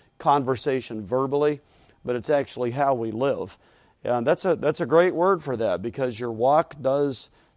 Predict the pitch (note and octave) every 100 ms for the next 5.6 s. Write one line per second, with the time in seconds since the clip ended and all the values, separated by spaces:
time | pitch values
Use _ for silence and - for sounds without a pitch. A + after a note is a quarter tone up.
0 | _ - E3+ C#3 - A#2 B2 - D3 D3+
1 | - B2 C#3+ C#3 - D#3 C3+ E2 - _
2 | _ _ - B2 B2+ D3 D3 D3+ C#3+ C#3
3 | C3 - C#3+ C3+ G#2 G2+ C3 A#2+ B2 C#3
4 | A#2+ C#3 C3 B2+ C3+ A#2+ A#2+ - D3 D3+
5 | - D#3 C#3 D3+ -